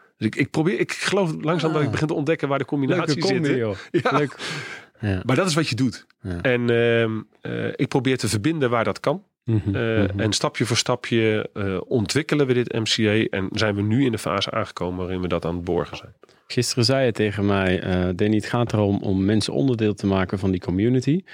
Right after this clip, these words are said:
Speaker 1: Mhm.
Speaker 2: Ehm, ik heb hier het woord kwetsbaarheid opgeschreven. Waarom kwetsbaarheid? Ehm, omdat het er jou ook om gaat, wat je tegen mij vertelde.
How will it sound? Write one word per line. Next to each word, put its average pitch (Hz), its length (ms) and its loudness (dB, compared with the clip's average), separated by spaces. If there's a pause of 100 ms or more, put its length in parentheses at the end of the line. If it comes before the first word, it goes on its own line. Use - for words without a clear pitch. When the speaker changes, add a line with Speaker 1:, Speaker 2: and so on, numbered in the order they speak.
Speaker 1:
Mhm. 90 300 -4
Speaker 2:
Ehm, 101 440 2
ik - 220 -6
heb 104 100 -2
hier 107 80 2
het 101 120 0
woord 101 220 0
kwetsbaarheid 98 1200 0
opgeschreven. 101 640 0
Waarom 101 240 2
kwetsbaarheid? 113 760 0 (340)
Ehm, 92 600 0
omdat 101 380 0
het 90 180 -6
er 92 120 -2
jou 101 360 2
ook 123 220 -2
om 127 160 2
gaat, 110 280 0
wat 107 120 -2
je - 60 -12
tegen 98 260 2
mij 95 200 2
vertelde. 92 580 0